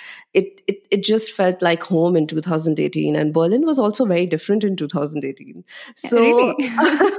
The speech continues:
Speaker 1: <laughs> yes, totally. I think it was,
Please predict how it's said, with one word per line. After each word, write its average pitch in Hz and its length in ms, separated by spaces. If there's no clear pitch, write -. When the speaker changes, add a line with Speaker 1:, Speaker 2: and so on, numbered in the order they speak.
Speaker 1:
<laughs> 440 140
yes, 294 340
totally. 269 580
I 220 200
think 277 440
it 220 240
was, 240 560